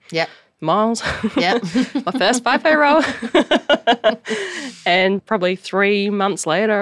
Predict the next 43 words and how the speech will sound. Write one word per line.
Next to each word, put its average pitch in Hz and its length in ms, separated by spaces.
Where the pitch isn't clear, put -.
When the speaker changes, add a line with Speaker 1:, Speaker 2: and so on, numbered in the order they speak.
Speaker 2:
I 202 40
was 202 280
learning 214 220
how 220 80
to 220 60
drive 220 200
an 226 80
excavator. 175 460
<laughs> - 160
Speaker 1:
Aw, 202 460
awesome. 285 680
Speaker 2:
I - 20
was 147 140
like, 156 100
"This 220 160
is 208 140
what 190 120
I'm 196 100
here 196 140
for." 170 200
<laughs> - 140
Speaker 1:
You 381 80
just 523 220
had 640 200
me 640 160
thinking, 220 440
and 165 80
I'd 190 180
never 269 260
questioned - 460
it - 100
before. 175 640
When 247 200
I 285 220
was 330 200
in 180 160
school, 147 420
I 180 120
wanted 185 220
to 180 60
be 107 120
a 131 40
vet. 170 280